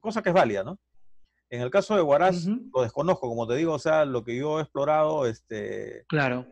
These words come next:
Speaker 1: o sea, el mismo trabajo, la misma metodología que yo he aplicado para trabajar la provincia de Chancay, podría ser aplicada
Speaker 2: Sí.
Speaker 1: para trabajarse en la provincia de Huaylas, ¿no? Eh,
Speaker 2: Ujú.
Speaker 1: es un trabajo,
Speaker 2: Este,
Speaker 1: pues,
Speaker 2: este,
Speaker 1: arduo.
Speaker 2: otra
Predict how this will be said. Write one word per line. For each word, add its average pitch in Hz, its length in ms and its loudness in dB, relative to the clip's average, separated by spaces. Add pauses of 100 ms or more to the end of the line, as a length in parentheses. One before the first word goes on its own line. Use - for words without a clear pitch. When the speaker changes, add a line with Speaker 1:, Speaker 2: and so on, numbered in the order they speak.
(160)
Speaker 1:
o 120 80 -6
sea, 151 140 0
el 151 60 -2
mismo 196 200 2
trabajo, 180 460 2 (160)
la 127 200 -2
misma 202 220 0
metodología 143 680 0
que 131 120 -8
yo 143 60 -4
he 151 40 -6
aplicado 135 560 0
para 101 420 -2 (220)
trabajar 107 420 -2
la 127 240 0
provincia 117 300 -10
de - 40 -16
Chancay, 143 420 -2 (580)
podría 123 380 0
ser 147 160 0
aplicada 135 400 0
Speaker 2:
Sí. 135 60 -2
Speaker 1:
para 120 140 2
trabajarse 110 520 -6
en 117 80 -10
la 104 100 -6
provincia 107 460 -8
de 104 80 -6
Huaylas, 101 480 -2
¿no? 131 120 -20 (720)
Eh, 98 420 -16
Speaker 2:
Ujú. 135 140 -6
Speaker 1:
es 185 100 -2
un 151 100 -20
trabajo, 139 300 2
Speaker 2:
Este, 262 180 4
Speaker 1:
pues, 285 140 4
Speaker 2:
este, 240 200 6
Speaker 1:
arduo. 254 240 4
Speaker 2:
otra 262 220 6